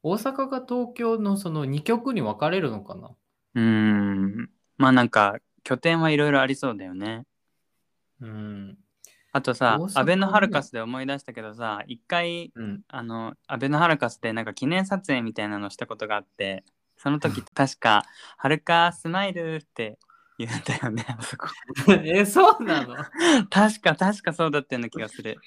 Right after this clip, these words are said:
Speaker 1: 言わなきゃいけないの？
Speaker 2: うんうん。確かね。
Speaker 1: え、それ何年前？
Speaker 2: なんかこう、撮影した人が言ってくる。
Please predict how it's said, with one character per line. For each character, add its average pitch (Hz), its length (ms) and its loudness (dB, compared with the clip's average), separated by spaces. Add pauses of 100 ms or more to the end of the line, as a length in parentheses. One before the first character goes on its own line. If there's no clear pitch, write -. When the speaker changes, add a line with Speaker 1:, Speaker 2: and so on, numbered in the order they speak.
(180)
Speaker 1:
言 131 100 -2
わ 131 60 -4
な 135 100 -2
き - 100 -8
ゃ 127 60 -2
い - 20 -2
け 120 80 0
な 117 80 -2
い 104 60 -4
の？ 117 60 0
Speaker 2:
う - 20 0
ん 117 120 0
う 107 40 -6 (120)
ん。 117 40 -20 (380)
確 - 240 -2
か 107 120 -4
ね。 101 100 -2
Speaker 1:
え、 - 40 -2
そ 120 60 -2
れ 131 80 4
何 147 100 6
年 156 500 4
前？ 233 160 4
Speaker 2:
な 147 60 8
ん 143 40 6
か 139 60 -6
こ - 0 -
う、 - 20 -12
撮 185 80 0
影 196 260 8
し 196 100 -12
た 190 140 0
人 180 260 -10
が 127 220 0
言 110 140 -8
っ - 20 -12
て - 180 -10
く 120 80 -10
る。 117 80 -10